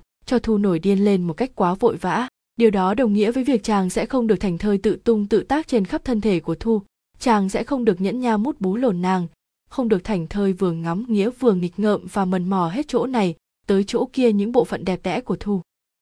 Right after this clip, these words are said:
Chàng hay dùng những ngón tay của mình để khều để móc, để ngoái lung tung trí chạp ở những nơi hóc hiểm như lỗ đít, lỗ lồn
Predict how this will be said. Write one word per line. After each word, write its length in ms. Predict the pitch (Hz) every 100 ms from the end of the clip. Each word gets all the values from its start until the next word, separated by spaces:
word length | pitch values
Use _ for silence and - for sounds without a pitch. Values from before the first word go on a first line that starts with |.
| _ _
Chàng 260 | - 220
hay 220 | 202 247 233
dùng 260 | 240 208
những 160 | 196 240
ngón 160 | 262
tay 220 | 226 247 220
của 120 | 208
mình 300 | 185 190 175 - _
để 100 | -
khều 220 | 220 247 202
để 160 | 190
móc, 280 | 165 220 320 _ _
để 160 | 220 220
ngoái 240 | 196 190
lung 200 | 233 254
tung 220 | 226 220
trí 180 | 202 196
chạp 280 | 190 247 202
ở 160 | - 190
những 220 | 175 240
nơi 140 | 254
hóc 220 | 202 311
hiểm 280 | - 247 175 170
như 140 | 214
lỗ 160 | 208 185
đít, 220 | 254 330 - _ _ _
lỗ 240 | 208 202 269
lồn 300 | 269 202